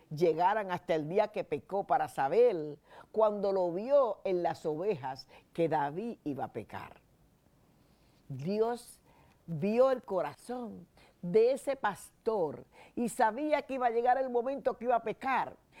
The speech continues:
Y sabía que ese corazón de ese pastor que iba a pecar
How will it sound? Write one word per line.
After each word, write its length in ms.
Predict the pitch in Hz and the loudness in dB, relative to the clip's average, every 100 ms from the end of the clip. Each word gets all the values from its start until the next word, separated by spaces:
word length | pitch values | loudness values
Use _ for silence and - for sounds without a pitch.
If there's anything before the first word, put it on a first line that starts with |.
| - | -6
Y 140 | 247 | -6
sabía 380 | 220 233 269 294 | 0 0 2 0
que 160 | - 294 | 2 -2
ese 260 | 285 277 | 0 -2
corazón 800 | - 254 254 226 214 - 277 277 240 | 2 2 4 4 0 0 0 0 0
de 100 | 254 | -2
ese 160 | 285 | -2
pastor 640 | 277 233 - _ 254 254 220 | 0 0 0 _ 0 0 0
que 180 | - 226 | 2 2
iba 480 | 277 294 262 240 | 2 2 6 6
a 100 | 254 | 4
pecar 540 | - - 214 180 139 | -2 -2 0 0 -4